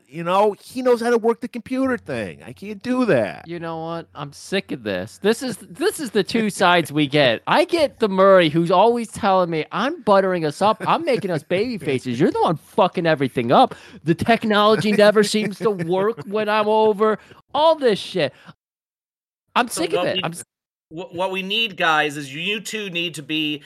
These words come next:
Speaker 3: in a scientific match, and then we'll see which one loses their shit first.
Speaker 2: A scientific match.
Speaker 1: I think we need to have a loser leaves town match.
Speaker 2: Patience on a pole match.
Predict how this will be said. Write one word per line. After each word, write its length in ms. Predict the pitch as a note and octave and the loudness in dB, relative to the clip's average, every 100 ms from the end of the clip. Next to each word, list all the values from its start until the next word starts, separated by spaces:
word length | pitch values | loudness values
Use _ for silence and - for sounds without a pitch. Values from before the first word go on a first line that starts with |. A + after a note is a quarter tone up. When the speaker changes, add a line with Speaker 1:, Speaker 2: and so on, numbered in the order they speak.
| - _ | -20 _
Speaker 3:
in 160 | C#3 D3+ | -8 -8
a 60 | |
scientific 720 | D3 E3+ E3+ F3 - C3 D#3+ C3+ | -4 -2 -2 -2 -6 -6 -6 -6
match, 320 | C3+ C3+ C#3+ | -4 -4 -6
and 80 | D3 | -10
then 80 | D3 | -10
we'll 80 | |
see 160 | C#3+ D#3+ | -8 -8
which 240 | C#3+ - E3+ | -8 -8 -6
one 200 | D#3+ D3 | -6 -4
loses 400 | D3 D3+ C3+ - | -6 -6 -10 -8
their 160 | D3 | -6
shit 340 | - D3+ C3+ _ | -4 -6 -8 _
first. 600 | C#3 B2+ G2 - - - _ _ _ _ _ _ _ _ _ _ - | -8 -6 -8 -12 -16 -20 _ _ _ _ _ _ _ _ _ _ -20
Speaker 2:
A 60 | C#3 | -20
scientific 840 | - A2 C3 B2 - A2+ - D#2 | -16 -12 -10 -12 -12 -14 -14 -18
match. 540 | C#2+ D2+ D2+ - - _ _ _ _ _ | -18 -16 -18 -18 -20 _ _ _ _ _
Speaker 1:
I 140 | G2 | -12
think 220 | B2+ D3+ B2 | -8 -10 -8
we 80 | |
need 200 | A#2 A2 | -8 -6
to 100 | G2+ | -4
have 220 | G#2 G#2 F#2+ | -2 -4 -4
a 100 | F#2+ | -4
loser 320 | G#2 G2+ G2+ | -4 -4 -4
leaves 240 | G#2 G2 | -4 -6
town 280 | - G#2+ A2+ | -10 -10 -8
match. 380 | F2 E2+ - - | -10 -12 -14 -6
Speaker 2:
Patience 500 | F3+ E3+ E3+ F#3 D3+ | -2 0 -2 -6 -2
on 100 | D#3 | 0
a 80 | C3+ | 0
pole 360 | - D#3 E3+ D#3+ | 2 2 4 2
match. 580 | G#2 F2 E2+ - - | -2 -4 -10 -16 -20